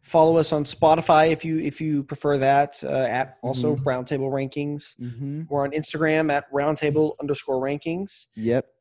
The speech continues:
Speaker 1: And we are on Twitter at Rankings Round,
Speaker 2: Yeah.
Speaker 1: which will never fail to make me laugh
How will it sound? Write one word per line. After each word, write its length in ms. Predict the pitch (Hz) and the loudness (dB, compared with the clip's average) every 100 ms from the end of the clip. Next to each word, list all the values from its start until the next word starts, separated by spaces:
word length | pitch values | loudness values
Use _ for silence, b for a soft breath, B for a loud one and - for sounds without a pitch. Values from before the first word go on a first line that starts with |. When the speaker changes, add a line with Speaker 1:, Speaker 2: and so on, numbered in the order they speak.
| _ | _
Speaker 1:
And 260 | 143 143 139 | -4 -4 -2
we 160 | 156 175 | 0 4
are 340 | 165 160 - - | 6 4 -2 -4
on 260 | 151 156 147 | 0 0 -2
Twitter 680 | - 220 277 170 156 180 - - | -4 0 2 2 2 0 -4 -4
at 260 | 147 151 - | -2 -2 -4
Rankings 720 | 131 196 247 269 269 233 180 | -2 0 0 -2 -2 -2 0
Round, 680 | 165 214 208 160 120 92 85 - | 4 6 6 4 0 -6 -12 -4
Speaker 2:
Yeah. 240 | 135 170 - - | 2 4 4 0
Speaker 1:
which 380 | 185 - - - 453 - b - | -2 -4 -10 -16 -20 -20 b 2
will 160 | 233 262 | 6 10
never 320 | 302 320 233 | 10 10 8
fail 320 | 202 170 147 | 6 4 4
to 80 | 165 | 2
make 200 | 151 147 | -2 0
me 100 | 151 | 2
laugh 440 | 175 185 180 - | 6 6 4 -2